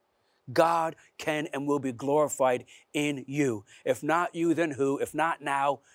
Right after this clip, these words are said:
then when? So John chapter fifteen, verse four, Jesus says, "Remain in me as I also remain in you. No branch can bear fruit by itself. It must remain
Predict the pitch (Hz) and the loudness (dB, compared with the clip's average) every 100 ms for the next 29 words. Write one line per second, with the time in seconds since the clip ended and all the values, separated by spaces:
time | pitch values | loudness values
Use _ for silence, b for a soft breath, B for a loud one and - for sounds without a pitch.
0 | b 143 131 135 113 101 - _ _ _ | b 0 0 -2 -4 -8 -16 _ _ _
1 | _ _ _ _ _ _ - 107 147 165 | _ _ _ _ _ _ -12 -2 2 2
2 | 160 165 151 143 - 156 - - 156 135 | 2 -2 -2 -4 -6 -8 -6 -6 -4 2
3 | 143 131 - 165 160 156 160 b b b | 2 2 4 8 8 6 -2 b b b
4 | b _ _ _ _ _ - - 147 175 | b _ _ _ _ _ -18 -6 0 4
5 | 156 - 147 135 139 165 185 185 165 165 | 4 6 4 4 4 6 6 6 4 6
6 | 160 165 156 b b b b b 143 - | 6 6 0 b b b b b 0 0
7 | 156 165 151 147 - 139 131 135 147 151 | 0 2 2 2 0 0 0 2 2 2
8 | 160 147 139 139 147 101 - _ _ B | 0 -2 0 2 2 2 -6 _ _ B
9 | B B 143 190 190 139 117 156 147 143 | B B 4 4 4 0 0 0 0 -2
10 | - 139 135 160 170 160 147 143 139 127 | 2 2 4 6 6 4 2 4 4 4
11 | 147 143 135 - 165 113 156 151 151 160 | 4 4 2 6 6 4 0 0 2 2
12 | - 170 156 147 143 139 | 0 -2 0 0 0 -2